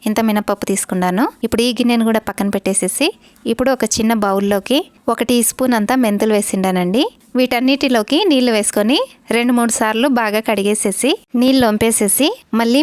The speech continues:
మంచి నీళ్లు వేసి మూడు గంటల సేపు నానేసుకుందామండి. మూడు గంటలు ఇవి నానాలండి. ఇవన్నీ ఇలా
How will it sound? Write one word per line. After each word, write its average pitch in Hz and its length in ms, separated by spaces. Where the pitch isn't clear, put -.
మంచి 220 220
నీళ్లు 220 280
వేసి 247 320
మూడు 254 220
గంటల 233 220
సేపు 233 220
నానేసుకుందామండి. 190 880
మూడు 240 220
గంటలు 226 380
ఇవి 233 220
నానాలండి. 202 600
ఇవన్నీ 247 380
ఇలా 254 120